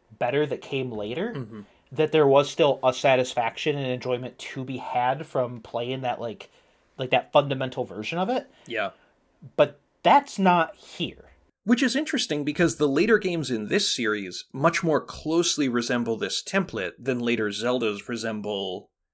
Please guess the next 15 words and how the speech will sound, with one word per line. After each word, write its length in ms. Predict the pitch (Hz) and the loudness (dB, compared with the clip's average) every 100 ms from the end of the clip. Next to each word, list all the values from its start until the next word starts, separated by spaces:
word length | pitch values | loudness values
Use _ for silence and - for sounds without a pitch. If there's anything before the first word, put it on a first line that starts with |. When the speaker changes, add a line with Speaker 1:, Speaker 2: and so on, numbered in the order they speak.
| _ - | _ -12
Speaker 2:
Zelda 320 | 110 151 190 | 0 4 4
one 200 | 123 92 | 4 0
and 180 | 90 85 | -4 -8
two. 460 | - 98 90 87 - _ _ _ _ _ _ | -6 -6 -4 -8 -12 _ _ _ _ _ _
Speaker 1:
Yeah, 340 | - 247 190 107 | -2 4 4 4
I 80 | 156 | 0
feel 240 | - 349 | 2 0
bad 260 | - 196 254 | 4 4 4
that 100 | 151 | 2
I 180 | 131 127 _ - | 0 -2 _ -10
can't 320 | - 185 - - | -2 -2 -2 -8
articulate 500 | 131 - - 165 120 | -10 -10 -4 0 0
it 120 | 113 | -2
better 180 | 117 110 | -4 -6
because 560 | 117 - 131 120 - | -8 -4 -4 -4 -8